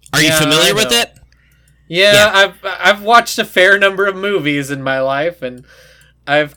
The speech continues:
Speaker 2: I've come across a few magical Negroes.
Speaker 1: Yes, and it's, to explain,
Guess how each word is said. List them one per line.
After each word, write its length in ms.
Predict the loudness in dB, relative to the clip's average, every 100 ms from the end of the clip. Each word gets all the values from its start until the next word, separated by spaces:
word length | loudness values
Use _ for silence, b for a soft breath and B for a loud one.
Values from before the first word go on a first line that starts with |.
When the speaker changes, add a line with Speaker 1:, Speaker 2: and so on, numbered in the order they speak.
| -6
Speaker 2:
I've 220 | -6 -4
come 220 | -6 -6
across 520 | -6 -2 -2 -2 -8
a 220 | -12 -10 -10
few 220 | -10 -8
magical 500 | -4 -4 -4 -10 -10
Negroes. 720 | -10 -6 -4 -4 -6 -12 -20 _ _ -4
Speaker 1:
Yes, 560 | 0 0 0 0 0 -2 -2
and 640 | 0 0 -4 -6 -8 -10 _ _ _ _ -8
it's, 580 | -4 0 2 2 0 -2 _ _ _ _ _ _ _ _ _ _ _ _ _ _ _ -16
to 760 | -16 -16 -12 -4 -2 0 0
explain, 720 | 2 0 0 -2 0 -2 -6